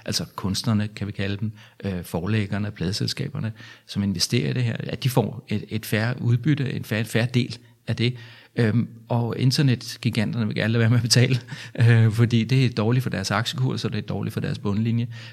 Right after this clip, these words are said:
Øhm, og, og derfor handler det om penge. Men, men efterfølgende er det jo begyndt på en eller anden måde at komme til at handle om, øh, øh,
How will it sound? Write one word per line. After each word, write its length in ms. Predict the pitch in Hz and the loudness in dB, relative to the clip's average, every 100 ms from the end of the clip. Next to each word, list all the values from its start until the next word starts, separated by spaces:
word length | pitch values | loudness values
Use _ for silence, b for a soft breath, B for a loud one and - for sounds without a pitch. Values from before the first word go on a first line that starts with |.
| B | B
Øhm, 520 | 120 113 104 104 98 - | 0 2 2 0 0 -2
og, 100 | 101 - | -4 -4
og 120 | 120 | -2
derfor 220 | 131 123 113 | -2 0 0
handler 260 | 95 110 | 2 0
det 100 | 107 | -2
om 100 | 101 | -4
penge. 280 | 95 92 113 | -4 -2 2
Men, 180 | 110 107 - | 2 2 0
men 200 | 113 113 120 | 0 2 0
efterfølgende 640 | 131 220 - 120 107 104 | 0 -2 0 -2 -2 -6
er 60 | 101 | -6
det 100 | 113 | -8
jo 80 | 107 | -8
begyndt 380 | - 143 - 151 B B B | -4 -4 -4 -8 B B B
på 100 | 123 | 0
en 100 | 135 | 2
eller 140 | 160 120 | 4 4
anden 100 | 101 | 2
måde 200 | 98 110 | 0 -2
at 60 | - | -2
komme 220 | 107 98 | -2 -2
til 100 | 110 | -2
at 80 | 101 | 0
handle 320 | 98 110 110 | 0 0 0
om, 340 | 98 87 - | -2 -4 -4
øh, 220 | - - - _ b b b - | -6 -8 -10 _ b b b -12
øh, 120 | - | -8